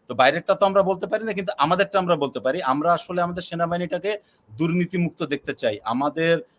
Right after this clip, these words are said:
দায়িত্বশীল যারা আছেন তাদের উচিত আমাদের যে মানুষগুলো সাফার করেছেন, যাদের কোয়ালিফিকেশন গুলো আছেন, তাদেরকে এখনই এই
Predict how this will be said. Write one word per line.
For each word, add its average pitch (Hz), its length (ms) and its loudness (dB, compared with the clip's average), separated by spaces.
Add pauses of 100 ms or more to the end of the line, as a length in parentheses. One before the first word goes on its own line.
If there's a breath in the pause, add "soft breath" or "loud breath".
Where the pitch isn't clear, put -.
(140)
দায়িত্বশীল 175 640 0
যারা 135 300 4
আছেন 165 320 -2
তাদের 139 360 -2
উচিত 180 320 -6 (360)
আমাদের 135 300 -4
যে 147 140 2
মানুষগুলো 139 420 0
সাফার 151 360 0
করেছেন, 156 340 -6
যাদের 139 220 -2
কোয়ালিফিকেশন 151 600 -2
গুলো 151 200 2
আছেন, 170 380 -2 (320 soft breath)
তাদেরকে 151 380 0
এখনই 165 440 0
এই 160 240 0